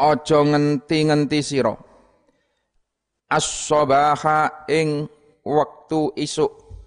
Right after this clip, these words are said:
<clears throat> Wa idza asbahta, lan ing dalem nalikane manjing isuk sira, fala tantadhir,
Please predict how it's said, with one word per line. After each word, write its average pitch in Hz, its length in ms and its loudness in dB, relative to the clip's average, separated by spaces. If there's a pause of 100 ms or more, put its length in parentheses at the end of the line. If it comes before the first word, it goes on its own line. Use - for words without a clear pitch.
(420)
<clears throat> 240 400 -4 (2000)
Wa 151 240 4
idza 202 320 4
asbahta, 180 800 0 (1200)
lan 151 240 0
ing 180 240 4
dalem 180 320 2
nalikane 175 480 2
manjing 170 480 0
isuk 175 320 -4
sira, 127 400 -2 (1120)
fala 170 480 2
tantadhir, 170 800 0